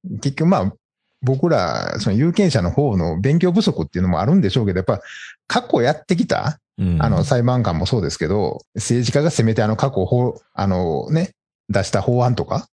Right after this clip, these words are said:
Speaker 2: うん。
Speaker 1: その各法案に賛成反対だったのかとか、そういうのを全部こうやっぱり、あ、し-、こっちが調べないといけないんでしょうね、やっぱり。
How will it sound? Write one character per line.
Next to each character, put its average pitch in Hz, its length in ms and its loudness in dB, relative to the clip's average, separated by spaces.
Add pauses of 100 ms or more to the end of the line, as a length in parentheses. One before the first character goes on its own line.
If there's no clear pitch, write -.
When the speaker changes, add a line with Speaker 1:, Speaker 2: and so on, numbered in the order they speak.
Speaker 2:
う - 60 -4
ん。 80 360 2
Speaker 1:
そ - 80 0
の 101 140 0
各 131 260 -2
法 131 220 2
案 120 60 0
に 120 60 2
賛 127 220 2
成 127 140 2
反 117 180 2
対 127 120 2
だ 101 80 0
っ - 20 -10
た 117 80 0
の 98 80 0
か 87 80 0
と 90 60 -2
か、 87 60 -2
そ 202 260 2
う 226 60 2
い 226 60 4
う 233 120 4
の 139 80 2
を 95 40 2
全 131 220 2
部 95 80 0
こ 92 140 -2
う 90 40 2
や 92 60 -2
っ - 80 -10
ぱ 98 100 -2
り、 - 300 -6
あ、 - 80 -6
し-、 - 240 -4
こ - 100 -2
っ 98 60 -4
ち - 100 2
が 160 60 2
調 143 220 0
べ 147 80 2
な 127 100 2
い 92 60 -2
と - 80 -2
い 101 40 0
け 165 160 0
な 127 100 2
い 80 60 0
ん 76 40 0
で - 80 -2
し - 100 -2
ょ 107 60 0
う 87 40 0
ね、 110 60 2
や 135 80 0
っ - 100 -8
ぱ - 100 -6
り。 - 140 -12